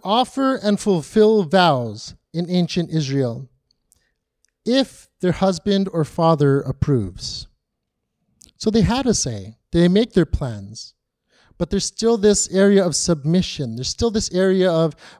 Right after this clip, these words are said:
well, it's up to the father or the husband whether or not this vow would be allowed, okay? Elkanah realized that Hannah made this pledge with the Lord. Who was he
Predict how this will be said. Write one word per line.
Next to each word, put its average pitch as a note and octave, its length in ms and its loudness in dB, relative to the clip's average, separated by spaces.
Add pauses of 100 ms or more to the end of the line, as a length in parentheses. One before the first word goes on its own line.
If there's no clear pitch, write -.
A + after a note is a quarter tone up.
well, E3 400 0 (160)
it's - 160 -6
up F#3 180 -4
to F#3+ 100 2
the E3 120 4
father G3 440 2
or E3+ 200 0
the D#3 100 0
husband D#3+ 460 0
whether F3+ 240 2
or E3+ 140 2
not E3+ 340 -2 (220)
this D#3+ 180 -2
vow D#3 300 0
would D3+ 280 -6 (300)
be C3+ 120 -4
allowed, C3+ 540 -4 (680)
okay? C#3 320 -8 (2000)
Elkanah F#3+ 600 0 (300)
realized E3+ 720 2
that D3 380 -4 (560)
Hannah G3+ 300 -2
made F3 240 -2
this E3+ 120 -8
pledge E3 380 -6
with D#3 140 -8
the D#3 60 -8
Lord. D3+ 380 -6 (720)
Who B3+ 180 -2
was A3+ 200 2
he F3+ 460 0